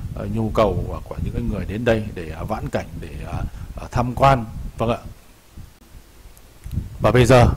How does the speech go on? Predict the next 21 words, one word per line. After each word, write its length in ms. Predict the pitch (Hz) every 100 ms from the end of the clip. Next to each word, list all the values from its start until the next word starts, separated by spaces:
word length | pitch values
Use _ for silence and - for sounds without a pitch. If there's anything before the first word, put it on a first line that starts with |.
| - - - -
Hải 120 | 90
Đăng 120 | 113
xin 200 | 120 120
mời 200 | 113 101
quý 80 | 110
vị, 280 | 117 107 98
ờ, 220 | 92 92
và 100 | 92
các 160 | 113 120
bạn 180 | 104 - - - - - -
chúng 100 | 123
ta 380 | 110 110 104 98
có 120 | 120
thể 180 | 107 82
nhìn 220 | 98 92
thấy, 320 | 90 95 131
ờ, 360 | 120 110 104 101
nhìn 240 | 104 95
ngắm 240 | 92 110 139
toàn 180 | 113 104
cảnh 180 | 90